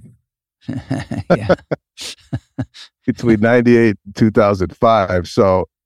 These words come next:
Speaker 2: it, it was, like, the place to be. Like, I mean, you know, it was, you know, breakfast was big there in the Gardens restaurant.
Speaker 1: Mm-hmm.
Speaker 2: I know a lot of heavy hitters were in there during, during the morning. And at night, it was like,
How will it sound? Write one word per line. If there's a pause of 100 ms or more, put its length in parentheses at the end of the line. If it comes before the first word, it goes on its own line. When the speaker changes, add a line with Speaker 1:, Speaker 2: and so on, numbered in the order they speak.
(100)
Speaker 2:
it,
it
was,
like, (120)
the
place
to
be.
Like, (180)
I
mean, (240)
you
know,
it
was, (260)
you
know, (360)
breakfast
was
big
there
in
the
Gardens
restaurant. (100)
Speaker 1:
Mm-hmm.
Speaker 2:
I
know
a
lot
of
heavy
hitters
were
in
there
during,
during
the
morning.
And
at
night,
it
was
like,